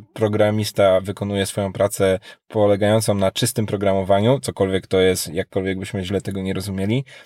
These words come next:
to w podejściu scrumowym te proporcje się pewnie przesuną. Tego czystego programowania będzie trochę mniej, e,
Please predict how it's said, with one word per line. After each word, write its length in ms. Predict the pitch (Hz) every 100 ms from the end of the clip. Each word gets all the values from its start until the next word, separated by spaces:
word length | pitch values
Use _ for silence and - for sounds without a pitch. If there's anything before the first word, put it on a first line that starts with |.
| - - _ - 101
to 200 | 117 113
w 140 | 104 -
podejściu 400 | 117 120 - 120
scrumowym 640 | 117 113 120 117 113 110 -
te 200 | 110 107
proporcje 500 | - 98 110 - 104
się 200 | - 98
pewnie 360 | 110 107 101
przesuną. 540 | - 98 - 107 98 90
Tego 360 | 92 95 92 - - _
czystego 460 | - 107 - 113 110
programowania 640 | 113 104 104 101 110 104
będzie 260 | 101 101 98
trochę 320 | - 104 107
mniej, 440 | 104 113 123 139 139 - - -
e, 420 | 104 98 95 95